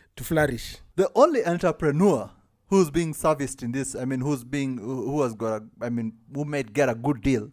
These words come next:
Speaker 2: is the tenderpreneur. Because the entrepreneur is the guy funding the tender.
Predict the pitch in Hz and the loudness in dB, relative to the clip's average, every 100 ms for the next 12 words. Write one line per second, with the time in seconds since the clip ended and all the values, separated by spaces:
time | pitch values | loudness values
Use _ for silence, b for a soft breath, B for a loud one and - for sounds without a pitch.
0 | - 175 185 - 226 233 175 135 120 104 | -6 4 6 8 8 10 8 6 0 -2
1 | - 277 - 208 175 190 - 277 262 233 | -4 -6 0 0 2 -2 2 2 4 2
2 | 165 147 147 139 - 170 175 156 151 - | 0 0 0 0 0 0 0 2 0 0
3 | 143 117 113 117 120 - 226 143 | -4 -4 -4 -6 -6 -2 -2 -2